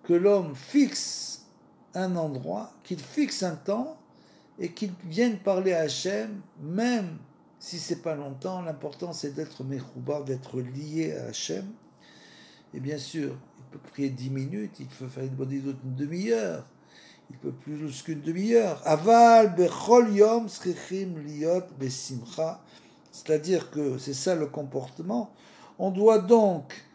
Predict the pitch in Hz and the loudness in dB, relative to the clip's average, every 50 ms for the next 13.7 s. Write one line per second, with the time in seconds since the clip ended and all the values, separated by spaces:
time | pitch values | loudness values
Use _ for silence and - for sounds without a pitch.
0 | _ _ _ _ _ _ _ _ _ _ _ - 185 190 185 190 196 190 190 180 | _ _ _ _ _ _ _ _ _ _ _ -2 -2 0 4 4 4 6 6 4
1 | 185 - - - 196 196 196 202 208 196 185 170 151 139 123 - - - - _ | 2 0 -6 -6 -2 6 8 8 8 8 6 4 4 2 -2 -6 -14 -20 -20 _
2 | _ _ _ _ _ _ _ _ _ _ _ _ _ _ _ _ _ _ _ _ | _ _ _ _ _ _ _ _ _ _ _ _ _ _ _ _ _ _ _ _
3 | _ _ _ _ _ _ 135 139 160 143 131 - - 214 214 185 - - - - | _ _ _ _ _ _ -14 -14 -12 -12 -12 0 4 4 4 4 2 -4 -14 -18
4 | - - - _ _ _ _ _ - - 160 165 170 147 156 160 160 156 - - | -18 -18 -20 _ _ _ _ _ -10 -8 -6 -4 -4 -4 -4 -4 -4 -4 -2 -2
5 | 196 190 185 - 190 185 185 180 170 170 170 175 180 208 208 196 190 170 131 - | 0 -2 -2 -2 -2 0 2 4 4 2 2 2 2 2 4 2 2 -2 -6 -12
6 | - - 135 - 156 160 175 175 175 180 196 196 196 180 180 - - - - _ | -16 -14 -12 -4 -2 0 0 0 0 0 0 0 0 -2 -6 -10 -18 -20 -20 _
7 | _ _ _ _ 160 160 175 160 - - - 185 190 175 165 185 180 165 147 160 | _ _ _ _ 0 2 2 2 0 -2 0 0 0 2 0 -2 -2 -2 -4 -8
8 | 170 160 175 170 156 127 - - 156 143 - - - - 196 190 185 180 160 135 | -8 -8 -8 -8 -10 -12 -10 -8 -8 -8 -8 -6 -4 -2 0 0 0 0 -2 -4
9 | 127 - - - - - - _ 135 131 165 180 165 135 - 190 180 185 - 160 | -8 -14 -20 -20 -20 -20 -20 _ -10 2 2 2 2 4 0 -2 -2 -2 -4 -8
10 | 160 160 160 156 156 151 143 160 160 151 135 - - - 151 185 185 175 165 151 | -6 -6 -2 0 0 0 0 0 -4 -6 -6 -10 0 2 4 4 4 4 2 -2
11 | 135 - - 165 170 175 185 202 185 - - - - _ _ - - - - - | -2 -4 -4 -4 -4 -4 -6 -8 -10 -12 -18 -20 -20 _ _ -20 -20 -20 -20 -20
12 | - - - - 151 156 170 175 175 160 151 165 185 180 170 165 160 143 135 135 | -16 -10 -8 -8 -4 0 4 4 4 4 4 0 0 2 2 -2 -4 -6 -10 -10
13 | 147 160 160 156 135 131 - - 185 190 196 190 190 | -6 -4 -4 -4 -4 -6 -6 -6 -6 -4 -4 -6 -6